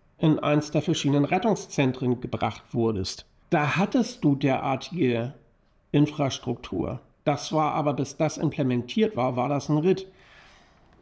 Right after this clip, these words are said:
Aber eine derartige Logistik, wie die Amerikaner sie da in Afghanistan aufgefahren haben, haben die in der Ukraine nicht. Also gar nicht.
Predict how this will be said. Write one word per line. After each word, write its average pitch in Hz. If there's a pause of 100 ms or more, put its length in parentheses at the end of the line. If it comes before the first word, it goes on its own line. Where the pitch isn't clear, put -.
(240)
Aber 156
eine 156
derartige 165
Logistik, 143
wie 135
die 143
Amerikaner 151
sie 131
da 143
in 135
Afghanistan 165
aufgefahren 131
haben, 127 (100)
haben 190
die 123
in 117
der 110
Ukraine 110
nicht. -
Also 135 (100)
gar 160
nicht. -